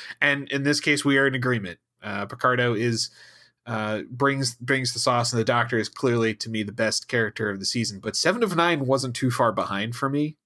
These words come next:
Much more effective use of her. I really liked, uh, both, uh, you know, Infinite Regress is a, is a great episode for her character. I felt like Think Tank was a good episode. Uh, you know, the best parts of A Dark Frontier are her.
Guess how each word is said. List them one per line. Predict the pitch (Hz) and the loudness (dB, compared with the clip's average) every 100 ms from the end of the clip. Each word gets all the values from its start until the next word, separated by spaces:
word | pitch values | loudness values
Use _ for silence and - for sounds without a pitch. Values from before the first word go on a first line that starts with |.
| 107 113 | -20 -6
Much | 135 151 - | 0 0 2
more | 185 139 | 2 2
effective | - 131 - 110 | 2 -2 0 -2
use | 117 120 123 | 0 0 0
of | 127 | -2
her. | - 135 127 127 - | 0 2 4 2 -2
I | 120 | 0
really | 113 123 123 | 2 4 4
liked, | 117 117 117 - - - _ 123 | 2 2 0 -4 -10 -10 _ -2
uh, | 110 107 | -2 -2
both, | 110 123 117 117 - - - - - _ - | 0 2 2 2 -6 -16 -20 -20 -20 _ -10
uh, | 101 95 | -8 -6
you | 117 | -6
know, | 110 92 | -6 -4
Infinite | 135 123 127 113 | -2 -2 -2 0
Regress | 127 127 127 123 - | 0 2 4 2 2
is | 123 110 | 0 -2
a, | 107 - | -6 -6
is | 113 | -4
a | 113 107 _ _ | -4 -6 _ _
great | 127 123 120 | -2 2 2
episode | 120 120 - 123 113 107 | 2 0 2 2 2 -2
for | 113 | -2
her | 117 | -2
character. | 110 123 117 117 123 | 0 2 2 2 0
I | 107 | 2
felt | 123 107 | 0 -2
like | 104 | -2
Think | - 127 123 | -2 -2 0
Tank | 131 123 120 | 0 0 0
was | 117 | -2
a | |
good | 113 117 | 0 2
episode. | 117 - 117 131 117 110 - - - - - | 2 0 0 2 2 0 -4 -16 -16 -12 -6
Uh, | 104 104 101 _ _ | -4 -4 -6 _ _
you | 131 | -8
know, | 92 90 _ - | -8 -10 _ -20
the | 131 127 139 | -16 -4 -2
best | 123 143 143 - - | 0 0 -2 -6 -6
parts | - 147 175 | 2 2 2
of | 208 190 | 0 0
A | |
Dark | 185 175 185 | 2 2 0
Frontier | 196 190 196 190 196 185 | -2 -2 -2 0 2 2
are | 175 175 | 2 0
her. | - 190 214 | 0 0 0